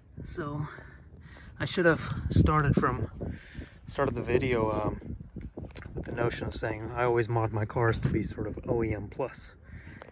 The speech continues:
as in I don't wanna grab too much attention, but I do wanna have it modded, you know, up-,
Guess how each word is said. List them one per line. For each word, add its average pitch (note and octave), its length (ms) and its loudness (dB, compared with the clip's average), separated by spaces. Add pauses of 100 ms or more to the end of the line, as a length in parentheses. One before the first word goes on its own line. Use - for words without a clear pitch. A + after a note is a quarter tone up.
(160)
as G#2 240 -2
in G#2 360 0 (600)
I A2 60 -4
don't A2 160 2
wanna G#2+ 360 0
grab A2 280 0
too A3+ 120 -4
much G#3+ 200 -2
attention, F3+ 520 0 (520)
but B2 100 0
I A#2+ 60 2
do D3 180 4
wanna B2+ 360 4 (280)
have A#2 160 0
it A#2 80 -6
modded, C#3+ 460 4 (840)
you A#2+ 100 -2
know, G2+ 260 -2 (320)
up-, B2 100 -2